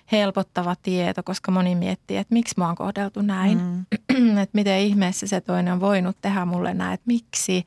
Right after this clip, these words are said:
Speaker 2: Mm.
Speaker 1: Että sen piti olla se mun niinku läheinen ja, ja rakkain ihminen, ja se teki mulle kaikista pahimmin tässä maailmassa ja elämässä, niin, niin tää tunnekylmyys on monesti heille semmoinen helpottava tieto.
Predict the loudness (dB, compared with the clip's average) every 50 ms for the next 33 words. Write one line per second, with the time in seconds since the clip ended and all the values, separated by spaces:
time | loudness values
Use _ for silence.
0 | -6 -6 -4 -2 -2 0 -2 -4 -4 -2 -4 -4 -2 0 0 2 2 2 2 2
1 | 2 2 4 4 2 2 0 -2 -2 -2 0 0 0 2 2 0 0 0 0 0
2 | 0 0 0 0 0 0 0 -2 -2 -4 -4 -4 -4 -6 -6 -8 _ _ _ -4
3 | -2 -2 -2 -2 -4 _ _ -6 -6 -4 -4 -4 -2 -2 -2 -2 -2 -2 -4 -4
4 | -4 -4 -4 -2 0 2 2 0 -2 -4 -10 _ _ _ -6 -6 -4 -2 -2 0
5 | 0 0 0 -2 -2 -4 -4 -4 -4 -4 -4 -6 -8 -6 -6 -8 -8 -8 _ _
6 | _ _ _ _ _ _ _ _ _ _ _ _ -4 -2 -2 0 0 0 0 -2
7 | -2 -4 -4 -4 -6 -6 -6 -6 -4 -6 -6 -6 -8 _ _ _ _ _ _ _
8 | _ 0 2 2 2 2 0 -2 -4 -4 -4 -4 -4 -4 -2 -2 -2 -2 -2 -2
9 | -2 -2 -4 -4 -6 -6 -6 -6 -6 -6 -8 -8 -10 -8 -6 -6 -4 -4 -2 -2
10 | -4 -2 -2 0 0 0 0 0 -2 _ -2 -2 0 0 0 0 -2 -2 -4 -4
11 | -6 -4 -4 -4 -4 -4 -4 -4 -4 -4 -4 -4 -4 -6 -6 -6 -6 -6 -6 -4
12 | -4 -6 -8 _ _ _ _ _ _ _ -4 -2 -2 -2 -4 -8 -8 -8 -8 -8
13 | -8 -8 -8 -8 -10 -8 -10 -12 -14